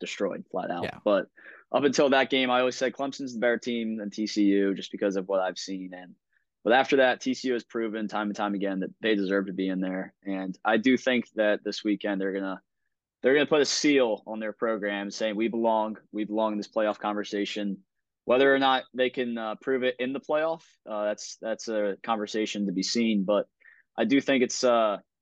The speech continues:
Speaker 1: I think it's gonna be tight. I think, you know, Kansas State is not an easy opponent. I think it's, uh, pretty clear, uh, on that. But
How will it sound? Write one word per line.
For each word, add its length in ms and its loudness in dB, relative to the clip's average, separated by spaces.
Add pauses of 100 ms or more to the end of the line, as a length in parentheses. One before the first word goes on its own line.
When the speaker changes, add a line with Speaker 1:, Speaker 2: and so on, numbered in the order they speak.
(440)
Speaker 1:
I 60 -10
think 80 -4
it's 80 -8
gonna 80 -6
be 80 -4
tight. 320 -2
I 100 -8
think, 440 -8 (720)
you 80 -2
know, 80 0
Kansas 320 0
State 280 4
is 140 -2
not 320 2
an 240 -6
easy 360 -2
opponent. 400 -4 (300)
I 120 -6
think 280 -2
it's, 300 -4
uh, 400 0
pretty 180 -4
clear, 500 -2 (120)
uh, 40 -12
on 360 -4
that. 340 0
But 220 2